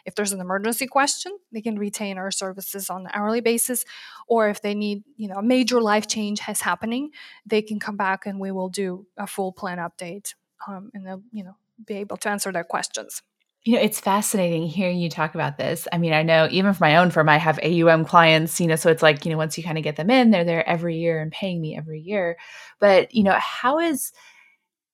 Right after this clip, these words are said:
Speaker 2: how have you approached the business differently? Because,
Speaker 1: Mm.
Speaker 2: I mean, a lot of these people are just paying one time versus, you know,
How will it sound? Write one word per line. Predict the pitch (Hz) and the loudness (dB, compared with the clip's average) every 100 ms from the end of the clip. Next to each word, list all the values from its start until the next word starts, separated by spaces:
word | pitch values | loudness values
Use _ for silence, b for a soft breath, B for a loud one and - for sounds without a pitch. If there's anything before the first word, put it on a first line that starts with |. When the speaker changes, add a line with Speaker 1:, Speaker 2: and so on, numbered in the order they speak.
| _ _ _ _ - | _ _ _ _ -12
Speaker 2:
how | - 277 | -6 -2
have | 330 | 0
you | 277 247 | 6 6
approached | 185 - 202 196 - | 4 -2 -6 -6 -8
the | |
business | 175 180 175 175 - | -4 -4 -2 -6 -6
differently? | - 175 - - 147 147 | -6 -6 -4 -4 -4 -4
Because, | 156 151 175 170 165 | -6 -6 -4 -4 -4
Speaker 1:
Mm. | 233 214 190 | -6 -6 -4
Speaker 2:
I | |
mean, | 175 160 | -4 -2
a | |
lot | 156 160 | -2 -2
of | 180 | -2
these | 180 170 | -4 -6
people | 165 160 | -4 0
are | 160 | 0
just | 156 - | -2 -6
paying | 208 175 | -4 -4
one | 160 156 151 | -4 -4 -6
time | - 151 156 | -8 -10 -8
versus, | 156 156 - 151 147 - | -6 -6 -4 -4 -4 -8
you | 165 143 | -8 -10
know, | 131 139 - | -10 -12 -14